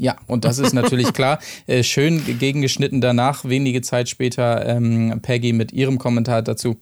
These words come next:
Speaker 1: Ja, es sind schon ein schwieriges Paar auf jeden Fall. Also
Speaker 2: Ja.
Speaker 1: so die Wahrnehmung des einen und der anderen an dieser Stelle.
Speaker 2: Bisschen,
Speaker 1: Tschüss.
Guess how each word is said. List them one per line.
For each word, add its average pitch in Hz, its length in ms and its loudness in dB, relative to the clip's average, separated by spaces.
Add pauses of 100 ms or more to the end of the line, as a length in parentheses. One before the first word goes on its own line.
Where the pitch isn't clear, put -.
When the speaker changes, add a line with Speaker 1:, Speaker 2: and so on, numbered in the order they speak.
Speaker 1:
Ja, - 240 -4 (440)
es - 140 -8
sind 123 200 2
schon 117 200 4
ein 107 60 2
schwieriges 110 560 0
Paar - 320 -2
auf - 120 -12
jeden 117 220 -4
Fall. 113 240 0
Also 113 220 0
Speaker 2:
Ja. 113 60 2
Speaker 1:
so 123 300 0
die 113 220 0
Wahrnehmung 113 460 0
des 110 160 -6
einen 110 300 2
und - 500 -6
der 113 160 -4
anderen 113 400 -2
an 120 100 -8
dieser 120 220 -10
Stelle. 113 380 -6 (360)
Speaker 2:
Bisschen, 185 340 4
Speaker 1:
Tschüss. - 220 2